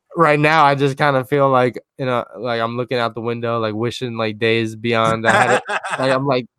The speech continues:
Speaker 1: days when I could smell shit, like, that was fire.
Speaker 2: All right.
Speaker 1: I was saying a food hack would be, like, the time to try food you don't really fuck with would be if your nose is stuffed, 'cause, like, then you can't taste it as much.
Speaker 2: Why would you do that? You
Speaker 1: It,
Speaker 2: don't know.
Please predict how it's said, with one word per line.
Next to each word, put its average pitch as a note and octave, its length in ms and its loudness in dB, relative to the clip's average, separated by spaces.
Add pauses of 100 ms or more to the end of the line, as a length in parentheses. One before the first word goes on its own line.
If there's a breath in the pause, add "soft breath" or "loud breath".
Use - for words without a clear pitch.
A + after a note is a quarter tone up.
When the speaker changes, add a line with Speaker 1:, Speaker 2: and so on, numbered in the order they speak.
(120)
Speaker 1:
days D#3+ 280 4
when D3+ 120 2
I C#3+ 100 2
could C3+ 180 -4
smell D#3+ 360 2
shit, E3 380 -4
like, C3+ 180 -6
that C#3+ 140 0
was C3+ 200 -4
fire. D#3 500 0 (360)
Speaker 2:
All A#2+ 100 -8
right. A#2+ 340 0 (460)
Speaker 1:
I C#3+ 140 4
was G3+ 240 6
saying G3+ 380 -4
a B2+ 60 -6
food G3 280 -6
hack D3 300 -2
would C#3 140 -6
be, C3+ 120 -2
like, C3 340 -2
the B2 100 -10
time D3 360 -8
to C#3+ 80 -8
try C3 300 -6
food C#3+ 320 -8
you B2 80 -12
don't B2+ 200 -4
really B2 180 -4
fuck A#2+ 280 -6
with D#3 180 -2
would A#2 160 -6
be A#2+ 220 -2
if A2+ 120 -6
your A2+ 100 -4
nose G#2+ 320 -4
is C3+ 140 -8
stuffed, D3 480 -4
'cause, A2+ 180 -12
like, G2+ 380 -4
then A2 120 -6
you A2+ 100 -6
can't G#2 240 -4
taste A2 320 -2
it C3+ 80 -4
as C#3 140 0
much. D3+ 320 -2 (520)
Speaker 2:
Why C#3 260 -2
would D3+ 220 -2
you C3 80 -10
do E3 200 -8
that? A2 300 -4
You A2+ 180 -12
Speaker 1:
It, A#2+ 40 -8
Speaker 2:
don't C#3 180 2
know. D#3 160 -6